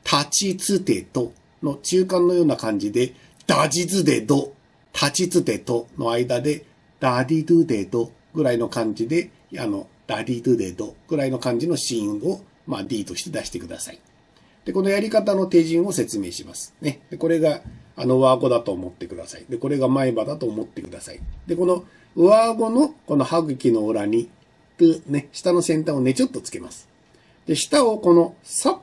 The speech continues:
と離しながら、うー、うー、ね、この母音の発音の仕方は、解説はこちら。まあ、クリックすると、この飛びますけど、前に、あの、解説しました。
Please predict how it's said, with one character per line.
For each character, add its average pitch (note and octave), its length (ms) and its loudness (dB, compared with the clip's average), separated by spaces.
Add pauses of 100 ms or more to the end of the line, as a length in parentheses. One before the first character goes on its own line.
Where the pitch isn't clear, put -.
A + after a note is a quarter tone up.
と D#3+ 100 -4
離 C#3 240 0
し D3+ 140 -2
な D3 140 2
が B2 140 -2
ら、 D3+ 240 -2 (540)
う B3 40 -4
ー、 F3 640 8 (920)
う E3 40 8
ー、 E3 540 10 (480)
ね、 C#3 220 -2
こ E3+ 80 0
の F3 120 2
母 F3+ 80 2
音 G3 200 2
の G3 240 0 (160)
発 D3+ 240 -2
音 E3+ 120 8
の E3+ 80 6
仕 - 120 -2
方 D#3+ 260 2
は、 F#3+ 260 4
解 D3 200 2
説 C#3 260 -2
は B2+ 100 2
こ - 140 -4
ち A#2 140 0
ら。 G#2+ 200 -4
ま C3+ 100 -10
あ、 - 20 -12
ク - 100 -6
リ C3+ 80 -4
ッ - 80 -14
ク - 80 -18
す - 100 -8
る G2 120 -10
と、 - 280 -8 (380)
こ - 80 -10
の G#2+ 80 -4
飛 A#2+ 180 -2
び A2+ 100 8
ま G#2+ 120 2
す - 140 -8
け G2 100 -6
ど、 C#3+ 280 -4 (500)
前 C#3+ 300 2
に、 D#3+ 200 2
あ A#2 80 -6
の、 G#2 80 -4
解 A2 220 -2
説 G#2+ 180 -6
し A2+ 100 -4
ま G#2+ 100 -6
し - 80 -10
た。 - 120 -16